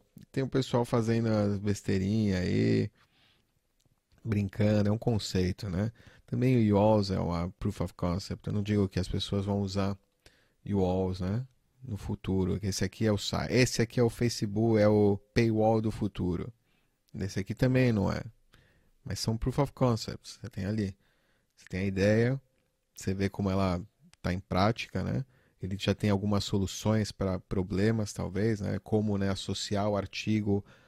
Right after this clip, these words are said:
a, a, a quem você vai pagar, sem você fazer login, né? Naquele caso. Aqui ele pede sign in, deixa eu ver, no Scratch Card ele pede sign in.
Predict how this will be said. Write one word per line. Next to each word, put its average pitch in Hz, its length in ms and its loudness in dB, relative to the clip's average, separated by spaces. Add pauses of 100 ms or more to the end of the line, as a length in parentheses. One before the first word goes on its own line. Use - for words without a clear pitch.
(280)
a, 92 440 -2 (120)
a, - 460 -8
a 98 140 -6
quem 107 180 -2
você 107 280 0
vai 107 140 4
pagar, 107 520 2
sem 113 220 -2
você 113 240 -2
fazer 110 280 -2
login, 123 400 0
né? 98 220 -2 (580)
Naquele 95 400 -2
caso. 87 360 -4
Aqui - 160 -4
ele 123 120 0
pede 131 280 0
sign 120 360 0
in, 92 140 0
deixa 98 220 -4
eu 104 40 -6
ver, 90 140 -2
no 92 100 -2
Scratch - 340 -6
Card 107 240 -4
ele 107 100 -4
pede 101 220 -4
sign 98 340 -6
in. 143 180 -4